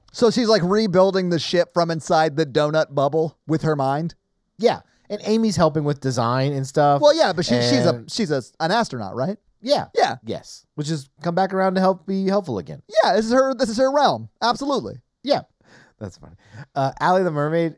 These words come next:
Speaker 2: is, like, <laughs> spacewalking with her flippers or whatever.
Speaker 1: Well, yeah, because it's weightless, so she can, like, fin her
Speaker 2: Yeah.
Speaker 1: way around. I love
Speaker 2: Yeah.
Speaker 1: that. Yeah.
Speaker 2: So she's, she's doing her best now, and she's, like, really helpful. So they're really trying to make the spaceship really nice.
Speaker 1: I have found Allie to be very helpful. Yeah.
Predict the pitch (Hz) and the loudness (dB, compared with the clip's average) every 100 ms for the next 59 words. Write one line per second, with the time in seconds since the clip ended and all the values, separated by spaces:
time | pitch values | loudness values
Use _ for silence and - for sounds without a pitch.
0 | _ 135 135 127 120 110 - 135 139 139 | _ -4 -2 0 0 -2 -4 -4 -2 0
1 | 139 139 131 123 113 139 135 165 156 151 | 0 0 -2 -2 -2 -2 -2 -2 -4 -6
2 | 160 156 165 175 175 151 - 262 285 214 | -2 2 2 2 -2 -4 -2 2 2 2
3 | 240 226 220 170 190 214 233 247 - 226 | 2 2 0 2 2 2 2 0 2 0
4 | - 214 214 185 160 - 185 196 196 202 | 2 -2 0 0 -2 -2 0 2 2 4
5 | 285 240 190 180 165 185 202 202 208 247 | 6 6 4 2 2 2 2 2 4 2
6 | 277 208 175 175 208 202 247 - - 262 | 2 0 0 0 2 2 2 -2 0 0
7 | 202 - _ - - - 214 185 226 233 | 0 -4 _ -20 -12 0 2 4 6 6
8 | 208 165 160 185 202 208 208 170 165 165 | 4 2 4 4 4 2 4 0 -2 -2
9 | 143 170 165 156 160 - 185 185 185 - | 0 0 2 2 0 -2 0 0 -2 -8
10 | - _ - 160 156 143 165 175 175 165 | -20 _ -4 2 2 4 4 4 4 2
11 | 151 147 139 - 135 135 127 120 117 107 | 2 0 -2 0 0 0 -2 0 0 0
12 | 101 110 117 123 - 190 285 330 254 233 | -2 -4 -4 -8 -6 2 4 4 4 2
13 | 208 202 214 214 214 220 214 208 240 226 | 2 2 2 0 0 2 2 2 0 -2
14 | 139 123 180 156 | -4 -2 0 0